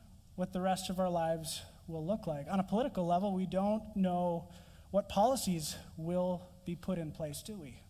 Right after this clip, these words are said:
Because we don't really know who's in charge. President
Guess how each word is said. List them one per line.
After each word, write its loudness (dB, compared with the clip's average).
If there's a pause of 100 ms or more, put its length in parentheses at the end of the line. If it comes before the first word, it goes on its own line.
(380)
Because 2
we 2
don't 2
really 4
know 4 (760)
who's 0
in -2
charge. -6 (2000)
President 2